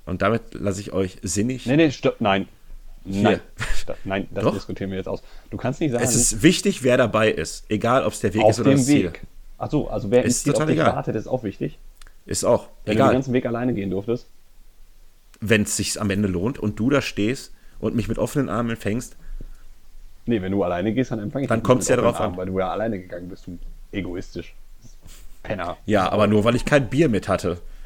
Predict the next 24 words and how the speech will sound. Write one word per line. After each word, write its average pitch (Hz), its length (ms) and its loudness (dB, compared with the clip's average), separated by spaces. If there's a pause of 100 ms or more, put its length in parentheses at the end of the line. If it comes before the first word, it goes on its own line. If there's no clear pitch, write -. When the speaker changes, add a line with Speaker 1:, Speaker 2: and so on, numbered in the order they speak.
Speaker 2:
Ja, 101 140 -4
siehst - 300 -12
du, - 80 -8
sie - 140 -14
auch. - 160 -12 (300)
Speaker 1:
Ja. 104 200 4
Speaker 2:
Und - 260 4
der 104 120 8
Weg 120 180 6
wäre 104 160 2
schöner 101 320 -2
gewesen, 120 400 0
wenn 98 120 -4
wir 92 80 -4
ihn 98 80 -4
gemeinsam 110 420 -4
gelaufen 85 400 -6
wären. - 200 -16
Aber 113 180 -4
der 143 200 -2
Weg 110 240 2
Speaker 1:
Mit - 80 -10
Bier. 117 260 8
Speaker 2:
wäre 82 160 0